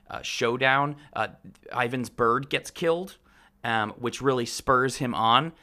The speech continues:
'cause don't forget, bird, the bird's important to him. Uh, and, but we do get one of Ultron's bodies, which Ivan can then study. And we've seen that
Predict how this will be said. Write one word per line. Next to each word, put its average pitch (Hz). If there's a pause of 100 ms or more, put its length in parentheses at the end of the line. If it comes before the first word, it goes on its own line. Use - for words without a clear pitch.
(240)
'cause 107
don't 135
forget, 147
bird, 139
the -
bird's 135
important 131
to 104
him. 104 (420)
Uh, 101 (300)
and, 123
but 139
we 143
do 160
get 151
one 135
of 139
Ultron's 127
bodies, 123 (200)
which -
Ivan 147
can 135
then 117
study. - (640)
And 135
we've 135
seen 165
that 123